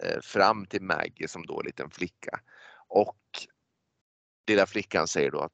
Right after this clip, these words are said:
"Nej, jag ska inte berätta någonting o-, om det här", säger hon. Mycket bra skådespeleri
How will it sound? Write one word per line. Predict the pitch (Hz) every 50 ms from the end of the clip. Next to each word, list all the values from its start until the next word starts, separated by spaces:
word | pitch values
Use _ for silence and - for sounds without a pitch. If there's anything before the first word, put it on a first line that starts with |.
| _ -
"Nej, | - 110 127 131 127
jag | 120 113 113
ska | - - 123
inte | 113 113 104 92 - - 98
berätta | 98 98 98 90 - _ _ - - 98
någonting | 92 85 71 82 80 82 - 98 101 95 101
o-, | 104 - - - - - 95
om | 92 92 90
det | 90 87
här", | 85 78
säger | - - - - -
hon. | - - - _ _ - - - _ _ _ - 123 143 190 240 320 339 339
Mycket | 285 240 - _ _ _ _ - - _ _ _ - - 254 220 135 104 - _
bra | _ 110 - 117 120 120 104 101
skådespeleri | 95 - - - 104 104 98 98 - - - - 123 123 131 127 143 160 185 175 139